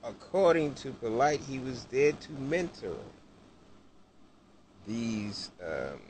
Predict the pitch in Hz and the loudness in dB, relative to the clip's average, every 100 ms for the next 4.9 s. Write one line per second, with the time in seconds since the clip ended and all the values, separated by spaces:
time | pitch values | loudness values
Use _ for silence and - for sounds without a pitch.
0 | - - - - - - - - - - | -20 -20 -20 -20 -20 -20 -20 -20 -20 -20
1 | - - - - - - - - 104 101 | -20 -20 -20 -20 -20 -20 -20 -12 -2 4
2 | 113 120 101 95 95 107 101 90 85 92 | 6 6 6 2 2 4 4 4 0 -6
3 | - - - - - - 120 113 117 117 | -16 -20 -20 -16 -12 -10 0 2 4 2
4 | 101 95 107 202 - 76 - - - | 0 2 4 4 0 -12 -18 -16 -18